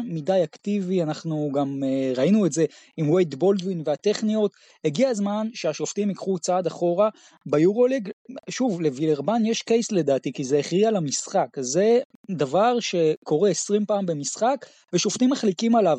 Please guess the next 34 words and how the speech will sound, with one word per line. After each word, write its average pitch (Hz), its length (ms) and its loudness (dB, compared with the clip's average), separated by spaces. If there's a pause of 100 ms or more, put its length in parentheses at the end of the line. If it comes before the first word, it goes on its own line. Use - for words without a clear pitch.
כי - 80 -2
עם 160 100 0
כל 220 180 4
הכבוד 220 340 2
אי 247 120 -6
אפשר 247 240 -2
לעצור 220 380 0
על 202 60 2
כל 220 180 2
דבר, 208 280 0
כמו 214 180 -2
שלא 226 280 0
שורקים 226 460 -4
על 220 100 -2
כל 214 200 0
מגע. 220 340 2 (640)
זה 226 480 4
דבר 180 380 0
שהוא 202 440 0
מאוד 220 340 0
בעייתי, 226 680 0
ואני 170 460 -2
חושב 180 380 -2
שהעונה 208 560 -2
אנחנו 170 340 -4
מקבלים 165 440 0
את 214 80 -2
זה 165 120 4
ביג 190 240 0
טיים, 254 420 2
ולא 165 180 4
רק 254 240 0
אגב 165 280 -4
ביורוליג, 220 580 0